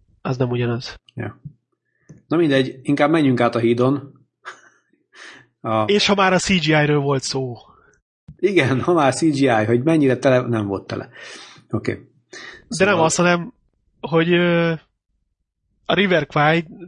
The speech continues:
Speaker 1: volt az heti I M D B filmünk, a... mi a teljes cím?
Speaker 2: The Bridge on the River Kwai.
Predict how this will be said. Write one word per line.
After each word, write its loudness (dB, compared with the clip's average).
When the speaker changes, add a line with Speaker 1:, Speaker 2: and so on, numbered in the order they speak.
Speaker 1:
volt -2
az -4
heti -2
I 0
M -6
D -4
B -2
filmünk, -6
a... 0
mi 0
a 4
teljes 4
cím? -6
Speaker 2:
The 0
Bridge 2
on 0
the 0
River 2
Kwai. -8